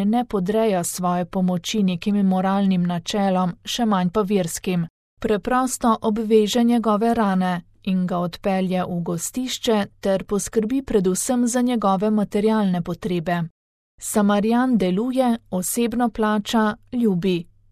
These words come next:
V ozadju njegovega lika se kaže lik samega Jezusa, ki se je sklonil nad človeštvo in nad vsakega od tistih, ki jih je hotel imenovati bratje, ne da bi delal kakršnekoli razlike,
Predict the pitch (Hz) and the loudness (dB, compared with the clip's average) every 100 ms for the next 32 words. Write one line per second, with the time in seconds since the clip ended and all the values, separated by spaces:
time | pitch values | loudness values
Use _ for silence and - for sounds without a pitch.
0 | _ 196 190 185 170 190 202 226 220 220 | _ -4 -2 0 0 0 2 2 2 2
1 | 190 185 214 208 202 240 - 202 - 180 | 2 2 2 0 0 -2 -2 -2 -2 -2
2 | 220 233 226 214 220 247 - - 185 185 | 0 0 2 2 0 -2 -6 -2 0 0
3 | 208 202 196 226 233 214 180 - 190 180 | 0 0 0 -2 0 0 0 0 0 -2
4 | - 196 - 190 185 185 - - 214 202 | -6 -6 -4 -2 0 -2 -2 0 2 2
5 | 220 226 226 214 - 240 214 202 190 - | 2 2 0 -2 -2 0 2 0 -2 -2
6 | 214 214 214 220 220 214 247 233 214 175 | 0 2 2 0 0 -2 0 0 -2 -2
7 | 170 175 - - 247 - 214 202 - - | -2 -4 -6 -8 -6 -4 -2 -2 -4 -20
8 | - - - - 240 226 - 247 226 208 | -20 -20 -12 -4 -2 -2 -2 -2 0 2
9 | 196 185 214 226 233 233 233 196 180 208 | 0 2 2 4 4 4 2 2 -2 -2
10 | 180 202 202 202 - 190 175 - - - | -2 0 0 -2 -2 -2 -2 -6 -16 -20
11 | _ 202 214 208 180 180 190 208 196 185 | _ -2 0 2 0 0 2 2 2 0
12 | 202 190 214 - 196 - 220 202 185 175 | -2 -2 -2 0 -2 2 2 4 0 0
13 | 202 220 214 196 | 0 -2 0 -2